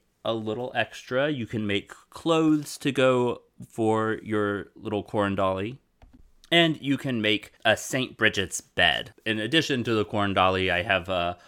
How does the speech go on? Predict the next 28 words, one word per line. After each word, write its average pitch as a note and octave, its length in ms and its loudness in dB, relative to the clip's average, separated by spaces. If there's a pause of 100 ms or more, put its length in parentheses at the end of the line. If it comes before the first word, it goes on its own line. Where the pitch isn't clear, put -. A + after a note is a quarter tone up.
(240)
little G2+ 220 -4
doll F#2 580 6
that G2 220 -2
I F2+ 140 -2
made F3 440 2 (140)
of A2+ 120 2
Saint - 360 -4
Bridget G#2+ 420 0 (140)
that A2+ 120 4
I G2 420 4 (420)
need C3 420 -4
to A2 140 0
pull A#2 320 2
out. G#2+ 280 8 (220)
I F#2+ 120 -2
pull B2+ 220 -2
out A2+ 300 4 (260)
every G#2+ 320 -2
year, F#2+ 380 -2 (300)
and G2 340 4 (220)
I G2 140 0
made G2 340 2
a G2+ 80 -10
little F#2 240 -6
shoebox - 1040 0
bed A2 480 2
for F#2 360 -2
her. F#2 340 -2